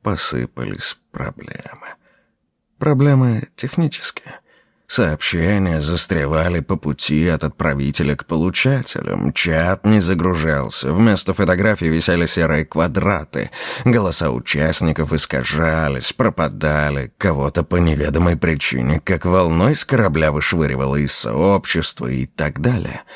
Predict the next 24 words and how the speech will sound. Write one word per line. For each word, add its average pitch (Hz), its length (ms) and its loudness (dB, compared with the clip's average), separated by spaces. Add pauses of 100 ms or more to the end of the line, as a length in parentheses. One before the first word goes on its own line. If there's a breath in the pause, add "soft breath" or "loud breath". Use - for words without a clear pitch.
(500 loud breath)
Можно 156 340 2
было 160 200 2
подумать, 101 440 2
что - 180 -6
кто-то - 320 -6
намеренно 78 800 2
подрывал 73 640 0
наш 57 240 -6
комфорт. - 680 -10 (280 loud breath)
Со - 220 -2
стороны 95 600 2
влиял 80 480 2
на 73 180 0
нашу 76 340 -2
группу. 67 400 -6 (420 loud breath)
Говоря 82 380 0
проще, 71 520 -2
пытался 67 800 -6
уронить 82 600 2
нас. - 320 -8 (760 loud breath)
Но 98 400 4 (180)
причина 67 520 -2
в - 60 -12
другом. - 420 -8